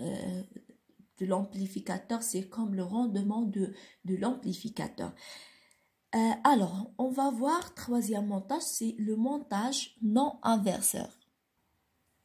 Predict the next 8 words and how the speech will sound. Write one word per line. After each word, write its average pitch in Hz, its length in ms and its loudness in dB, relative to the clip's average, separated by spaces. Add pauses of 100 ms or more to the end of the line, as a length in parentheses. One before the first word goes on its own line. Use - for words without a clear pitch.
(420)
Le 226 80 0
troisième 226 600 2
montage, 196 840 0 (4000)
c'est - 240 0
le 208 200 4
montage 247 800 2 (800)
non 202 480 4 (2750)
inverseur. 226 520 2